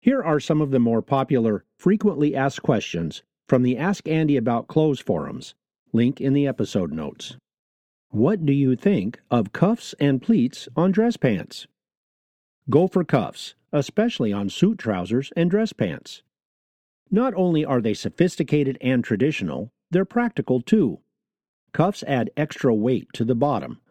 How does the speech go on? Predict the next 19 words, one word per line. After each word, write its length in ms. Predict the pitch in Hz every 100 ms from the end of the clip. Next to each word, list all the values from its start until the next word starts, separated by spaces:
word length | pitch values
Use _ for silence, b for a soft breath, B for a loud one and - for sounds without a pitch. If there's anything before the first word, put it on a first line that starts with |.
| -
allowing 460 | 117 117 143 170
the 100 | 175
pants 360 | 156 95 95 -
to 140 | 151
hang 300 | 131 196 214
better. 400 | 110 82 64 - _ _ _ _ _ _ _ _ _
Some 300 | - 214 240
stores 460 | - 156 131 120 -
discourage 680 | 123 127 - 233 175 95 -
cuffs 360 | 95 85 -
because 340 | - 139 160 151
it's 160 | 135
more 200 | 151 151
expensive 680 | 139 - - 165 160 90 71
for 120 | -
them 200 | 113 117
to 100 | 113
put 240 | 107 135 123
on, 300 | 123 69